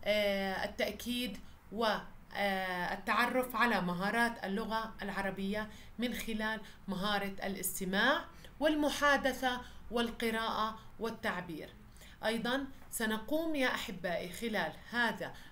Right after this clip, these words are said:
الأسبوع بالتعرف على كتيب يشرح، آه، تكيف الحيوانات في البيئات المختلفة، البيئة الصحراوية والبيئة، آه، القطبية والبيئة المائية.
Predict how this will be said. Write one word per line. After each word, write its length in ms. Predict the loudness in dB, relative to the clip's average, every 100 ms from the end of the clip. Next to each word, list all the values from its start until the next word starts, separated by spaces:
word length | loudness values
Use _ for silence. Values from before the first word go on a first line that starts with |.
| -4
الأسبوع 540 | 0 0 -2 -2 -4 -4 -12 -6
بالتعرف 1040 | -2 -2 -2 -8 -8 -2 0 2 2 0 2
على 340 | 2 2 0 -2
كتيب 480 | -4 0 0 0 -2 -8 -8 0
يشرح، 460 | 2 2 2 2 0 -4 -10 -14 -14 -14 -14 -16 -16 -16 -16 -16 -16 -16 -12 -2
آه، 880 | 2 2 2 0 0 -2 -4 -4 -4
تكيف 600 | -2 2 4 4 4 2 -4 -12 -2
الحيوانات 840 | 0 2 2 2 0 0 2 2 0 -6 -16 -6
في 100 | 0
البيئات 520 | 0 0 0 2 0
المختلفة، 760 | -2 -4 -4 -6 -6 -6 -6 -4
البيئة 320 | -4 -4 -2
الصحراوية 880 | -2 -4 -2 0 0 0 2 2 0 -8 -16 -2
والبيئة، 680 | 0 0 0 0 0 -2 -4 -12 -10 0
آه، 880 | 2 2 0 -2 -2 -4 -4 -2 -2
القطبية 800 | -2 -6 -4 -2 0 2 2 2
والبيئة 500 | 2 2 2 2 2
المائية. 760 | 2 2 0 -2 -2 -2 -2